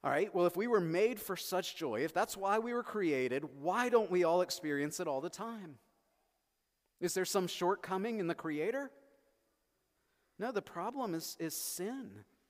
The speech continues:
See, we tend to think of sin in terms of right versus wrong, and that's absolutely true.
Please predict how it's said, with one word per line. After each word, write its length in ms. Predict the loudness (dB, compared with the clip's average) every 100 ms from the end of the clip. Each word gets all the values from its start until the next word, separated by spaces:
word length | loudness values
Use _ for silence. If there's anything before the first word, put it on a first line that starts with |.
| _ _ _ _ _ _ _ _ _ -14
See, 220 | -8 -6
we 160 | -6
tend 220 | -6 -2 -2
to 60 |
think 220 | -2 -2
of 180 | -2 -4
sin 380 | -8 -4 0 0
in 140 | 0
terms 320 | -2 -2 -2 -2
of 140 | -2
right 320 | 0 0 0
versus 340 | -4 -6 -8 -8
wrong, 300 | -4 -2 -4
and 100 | -6
that's 160 | -4
absolutely 580 | -4 -4 -6 -6 -4 -6
true. 260 | -8 -12